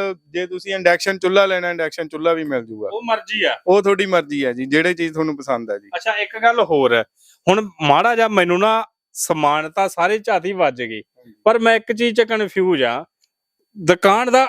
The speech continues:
Speaker 2: ਐਡਰੈਸ ਨਹੀਂ ਪੂਰਾ ਪਤਾ, ਉਹ ਜ਼ਰੂਰ ਦੱਸੋ ਕਿੱਥੇ
Speaker 1: ਦੁਕਾਨ ਦਾ
Speaker 2: ਆਉਣਾ,
Speaker 1: ਐਡਰੈਸ
Speaker 2: ਕਿਹੜੇ ਰੋਡ ਤੇ?
Speaker 1: ਬੱਚੇ, ਬੱਚੇ ਨੂੰ ਪੁੱਛ ਲਓ ਜੀ,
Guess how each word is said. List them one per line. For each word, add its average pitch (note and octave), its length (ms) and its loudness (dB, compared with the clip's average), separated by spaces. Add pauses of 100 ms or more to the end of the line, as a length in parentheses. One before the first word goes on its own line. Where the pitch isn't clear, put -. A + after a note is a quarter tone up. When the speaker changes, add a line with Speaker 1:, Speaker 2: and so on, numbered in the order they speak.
Speaker 2:
ਐਡਰੈਸ G#3+ 420 2
ਨਹੀਂ A#3 160 2
ਪੂਰਾ D3+ 340 0
ਪਤਾ, G#2 280 -10 (220)
ਉਹ B3+ 180 6
ਜ਼ਰੂਰ G3+ 340 2
ਦੱਸੋ F#3+ 360 0
ਕਿੱਥੇ G3 240 -4
Speaker 1:
ਦੁਕਾਨ G#3 220 2
ਦਾ F3 60 0
Speaker 2:
ਆਉਣਾ, D#3+ 200 -2
Speaker 1:
ਐਡਰੈਸ F#3+ 160 -2
Speaker 2:
ਕਿਹੜੇ G#3 240 0
ਰੋਡ C#3+ 240 -12
ਤੇ? - 220 -20
Speaker 1:
ਬੱਚੇ, F#3 280 -4
ਬੱਚੇ G3+ 300 -2
ਨੂੰ G#3 100 -6
ਪੁੱਛ F#3 220 -2
ਲਓ F3+ 180 0
ਜੀ, G3 160 -6